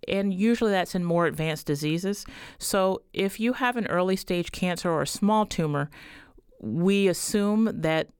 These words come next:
the cancer has not spread anywhere, and that's why we're doing a lesser, uh, you know, surgery. We're doing, t-, removing half of the thyroid gland as opposed to the entire thyroid gland. And again, surveillance would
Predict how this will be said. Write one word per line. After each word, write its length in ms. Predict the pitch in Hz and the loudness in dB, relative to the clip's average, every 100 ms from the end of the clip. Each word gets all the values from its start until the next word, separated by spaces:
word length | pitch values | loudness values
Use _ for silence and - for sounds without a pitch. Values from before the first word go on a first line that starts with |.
| _ | _
the 140 | - 156 | -6 -4
cancer 340 | - 190 185 | -2 -2 0
has 140 | 170 170 | -2 0
not 180 | 160 | -2
spread 280 | - - 165 | -2 -2 0
anywhere, 360 | 190 190 151 139 | 2 2 0 0
and 100 | 143 | 0
that's 160 | 143 | 0
why 100 | 160 | 0
we're 120 | 147 147 | 0 0
doing 320 | 170 170 156 | 2 2 0
a 60 | |
lesser, 560 | 139 143 143 151 143 139 147 | 0 0 0 -2 -2 -4 -6
uh, 320 | 143 139 139 - - | -4 -4 -6 -10 -10
you 120 | - 135 | -4 -2
know, 200 | 135 139 - | -2 -6 -6
surgery. 460 | - 196 170 127 | 0 2 2 -2
We're 140 | 120 127 | -4 0
doing, 400 | 139 143 139 131 | 0 2 0 -4
t-, 80 | - | -4
removing 380 | 143 143 151 147 | -2 2 2 0
half 240 | 143 151 | -2 -2
of 80 | 160 | -2
the 60 | 147 | -4
thyroid 340 | 156 139 143 | -2 0 -2
gland 160 | 147 139 | -2 -2
as 100 | 135 | -2
opposed 260 | 139 147 143 | -2 -2 -2
to 60 | |
the 40 | 147 | -4
entire 340 | - 202 170 | -4 -2 -2
thyroid 340 | 147 143 135 | -2 -4 -4
gland. 320 | 143 139 135 135 - - - - | -2 -4 -4 -8 -14 -16 -10 -4
And 100 | 180 | -2
again, 400 | 175 180 180 180 | 0 0 0 -2
surveillance 580 | - 160 156 160 160 - | -2 0 0 0 0 0
would 160 | 156 | -2